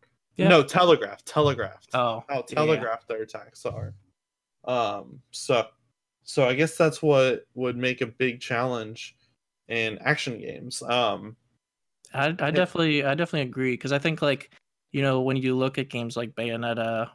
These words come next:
Speaker 1: where they even score you at the end of the, at, at the end of the mission,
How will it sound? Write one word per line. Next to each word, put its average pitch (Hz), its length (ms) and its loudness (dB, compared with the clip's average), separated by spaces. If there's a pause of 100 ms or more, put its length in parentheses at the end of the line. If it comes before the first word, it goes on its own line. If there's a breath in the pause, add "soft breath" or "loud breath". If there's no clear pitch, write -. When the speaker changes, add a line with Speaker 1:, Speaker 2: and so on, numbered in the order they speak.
(120)
Speaker 1:
where 123 640 -2 (220)
they 131 80 2
even 139 200 2
score 123 520 -2
you 123 400 0
at 117 260 -4
the 117 180 -4
end 120 260 -4
of 113 140 -6
the, 113 400 -2 (300)
at, 127 200 -4
at 123 80 -8
the 127 100 -2
end 131 80 0
of 120 60 -2
the 120 60 -6
mission, 123 720 -4